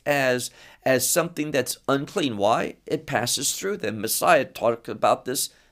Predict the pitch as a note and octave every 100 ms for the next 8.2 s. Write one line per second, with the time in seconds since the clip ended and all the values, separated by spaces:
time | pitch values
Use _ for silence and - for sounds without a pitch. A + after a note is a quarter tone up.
0 | _ D3 C#3+ E3+ F#3 F2+ - - - -
1 | D3 F3 F3 F3 E3 C3 - C#3 D3 C#3
2 | D#3+ F3 A#3 A3+ - _ - D3+ G3 A#3
3 | A3 F#3 F#3 F#3 F#3 - - F#3 F3+ F3+
4 | F3+ B2+ A#2+ - D3 - - E3 F3+ C#3+
5 | C#3+ C#3+ C#3+ - - F3+ - _ _ _
6 | _ - - _ A#2+ A#2+ B3 - - -
7 | _ _ _ _ _ _ _ A#2 A2+ A2
8 | G#2